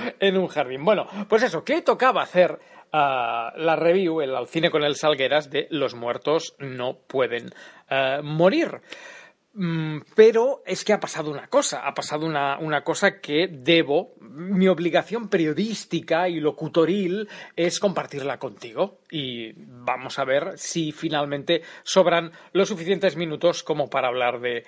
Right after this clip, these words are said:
de cine. <clears throat> Yo tengo casi todas las redes sociales que se pueden tener. Ah, por cierto, comentario,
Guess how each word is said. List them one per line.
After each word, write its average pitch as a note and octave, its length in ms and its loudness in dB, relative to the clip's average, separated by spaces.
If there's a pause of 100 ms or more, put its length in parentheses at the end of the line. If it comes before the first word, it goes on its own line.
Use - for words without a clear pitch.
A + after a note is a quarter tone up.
(120)
de D#3+ 280 0
cine. B2 500 -14
<clears throat> G3 880 0
Yo A#3+ 120 2
tengo D4 460 6 (1000)
casi G3+ 240 4
todas D#3+ 240 4
las C3+ 180 -4
redes C3+ 300 0
sociales D#3 640 2
que E3+ 220 -2
se E3+ 160 0
pueden C3 380 -4
tener. D3+ 320 4 (580)
Ah, B2+ 500 0
por E3+ 140 -2
cierto, D4 440 -4
comentario, F#3 760 0